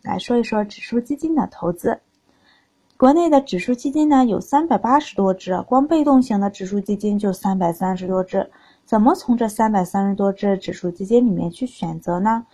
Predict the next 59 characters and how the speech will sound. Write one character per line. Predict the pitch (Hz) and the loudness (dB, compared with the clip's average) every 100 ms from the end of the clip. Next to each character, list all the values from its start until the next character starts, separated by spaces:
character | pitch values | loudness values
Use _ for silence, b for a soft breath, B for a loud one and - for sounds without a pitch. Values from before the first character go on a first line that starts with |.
| b b _ | b b _
我 | 180 | 0
们 | 185 | 0
先 | 196 294 | 0 2
了 | 262 - | 4 2
解 | - 175 | 0 -2
一 | |
下 | 170 - | -4 -8
国 | - 170 | -4 -2
内 | 196 226 | 0 -2
比 | 208 | -2
较 | 175 | -4
常 | 170 - 170 170 | -4 -10 -12 -4
见 | 240 208 | 0 0
的 | 185 | -2
指 | - 175 | -6 -14
数， | - 190 - b b b - | -4 -2 -2 b b b -4
那 | 180 | -4
比 | 180 180 | 0 0
如 | 180 | 0
上 | - 220 | 0 0
证 | 214 226 208 | 2 0 0
五 | 175 | -4
零， | 170 175 208 - _ b b - | -4 -4 -4 -10 _ b b -4
那 | 202 190 b b _ | -2 -2 b b _
它 | - 311 | 0 0
专 | 320 320 | 2 2
门 | 240 208 | 4 2
投 | - 175 | 2 -2
资 | 175 226 | 0 0
于 | 190 | 0
上 | 180 - 226 202 | -2 0 0 0
海 | 196 175 | -2 -4
股 | 170 175 | -4 -8
市 | - 185 180 - | -4 -2 -2 -2
规 | 220 | -2
模 | 214 180 | 0 -2
最 | - 254 | 0 -2
大 | 254 302 | 0 0
的 | 196 160 | 0 -2
五 | 165 170 | -6 -8
十 | - | -10
家 | - 240 269 | -4 -2 -2
企 | - 175 | -4 -8
业， | 175 - b b b _ | -4 -6 b b b _
基 | - | -4
本 | 330 196 | 2 0
上 | 165 190 | 0 0
呢， | 190 175 | 2 0
每 | 175 | 0
年 | 170 170 185 | -4 -4 -2
都 | 254 | 2
会 | 262 | 2
调 | 262 190 175 | 0 -6 -4
整 | 180 170 | -4 -6
一 | 165 | -10
次 | - 202 | -8 -8
成 | - 175 | -8 -10
分 | - 294 | -2 0
股， | 269 - | 0 -2